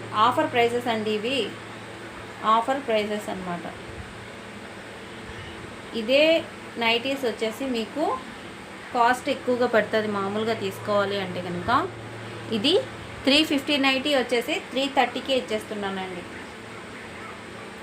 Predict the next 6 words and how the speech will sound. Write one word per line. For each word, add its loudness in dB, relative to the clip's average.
త్రీ 0
థర్టీ, 2
ఓకేనా? -2
త్రీ 2
థర్టీకే 0
ఇచ్చేస్తున్నాను. -4